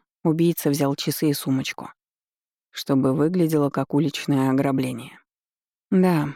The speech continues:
другая в Эре, в Пенсильвании. Найдена в своей машине, припаркованной. Пуля в затылок, пущенная человеком с заднего сиденья. Так указано в полицейском отчёте. Женщина была в мотеле не со своим мужем.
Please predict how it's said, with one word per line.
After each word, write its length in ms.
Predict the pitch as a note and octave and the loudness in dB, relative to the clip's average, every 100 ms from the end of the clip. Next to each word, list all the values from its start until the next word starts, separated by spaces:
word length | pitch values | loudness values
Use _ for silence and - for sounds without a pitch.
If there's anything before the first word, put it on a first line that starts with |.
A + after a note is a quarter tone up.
| - | -4
другая 460 | E3+ E3+ F#3 F3 D3 | 0 2 2 2 2
в 80 | |
Эре, 240 | D3 C#3 C3+ | 2 2 -2
в 140 | - | -4
Пенсильвании. 760 | D3 C#3+ D3+ C#3+ C3+ C#3 C#3+ - _ _ _ _ _ _ _ _ _ _ - | 0 0 2 0 0 -4 -8 -16 _ _ _ _ _ _ _ _ _ _ 0
Найдена 420 | G3 G#3+ F#3+ E3 | 2 4 4 2
в 60 | - | 2
своей 300 | D#3 D#3 D#3+ | 0 2 4
машине, 480 | D3 - D3 C3 | 2 0 -2 -2
припаркованной. 760 | - - C#3+ - C3 C3+ C3 - _ _ _ _ _ _ _ | -4 -6 -6 -4 -4 -4 -10 -16 _ _ _ _ _ _ _
Пуля 220 | - A#3 D#3+ | 0 2 2
в 40 | |
затылок, 580 | D3 C#3+ E3 D3+ C3+ - | 2 0 0 0 0 -4
пущенная 480 | D#3 D3 - C#3+ C#3 | -4 -2 2 2 2
человеком 580 | - D3 D3+ D3+ C#3 C#3+ | 0 0 0 0 0 0
с 40 | |
заднего 340 | D3+ C#3+ C#3 | 0 0 0
сиденья. 600 | C#3+ C#3+ C#3 C3 C#3 - _ _ _ - | 0 -4 -2 -2 -6 -14 _ _ _ -4
Так 180 | D3+ - | -2 -2
указано 440 | - D3 D3 C#3+ | -2 -2 0 -2
в 80 | - | 0
полицейском 580 | C#3+ C#3+ C#3+ C#3 C#3 C#3 | 0 0 -2 -2 0 0
отчёте. 480 | C#3+ - - - _ _ _ _ _ _ _ _ _ _ _ - | 0 -6 -8 -12 _ _ _ _ _ _ _ _ _ _ _ -2
Женщина 480 | F#3 G3+ G3 F#3 F3 | 2 4 4 2 2
была 280 | E3+ E3+ | 2 0
в 60 | E3 | 2
мотеле 500 | E3 E3 G3+ F3+ D3 | 2 2 2 4 4
не 120 | C#3+ | 4
со 140 | D3 C#3+ | 2 -4
своим 400 | - D3+ D3+ D#3 | 0 2 4 4
мужем. 460 | C#3+ C#3+ C3+ - | 2 -2 -10 -14